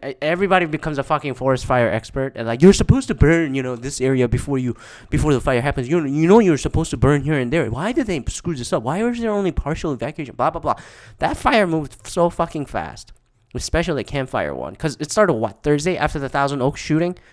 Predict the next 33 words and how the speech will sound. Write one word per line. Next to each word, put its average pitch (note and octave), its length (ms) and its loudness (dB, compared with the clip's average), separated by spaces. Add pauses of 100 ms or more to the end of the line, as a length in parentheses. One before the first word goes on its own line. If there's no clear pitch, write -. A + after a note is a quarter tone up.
Jesus C3+ 440 -18
Christ. - 480 -6
And B2 160 -6
then B2+ 240 0 (460)
in D3+ 120 2
two, F#3+ 260 -2
three F3+ 200 -4
days, D3 300 2
like, B2+ 200 -4
that B2 180 -2
much C3 180 -4
spread, A2+ 600 -2
and B2+ 120 -12
I'm A#2+ 140 -6
like, G2+ 220 -8 (640)
that, - 280 -4 (260)
y-, D3+ 120 -8 (160)
no C#3+ 180 -4
one F#3+ 140 4
could G3 140 -2
see F#3+ 120 -2
that D3+ 120 0
coming. D#3+ 200 -4
You C3 80 -8
can't F3 300 -4
fucking E3 300 -4
machine B2+ 320 -4
learn, B2 200 -4
predict C#3 340 -8
that A2 180 -4
shit, - 420 -6 (320)
you F#2+ 120 -10
know? A2 160 -6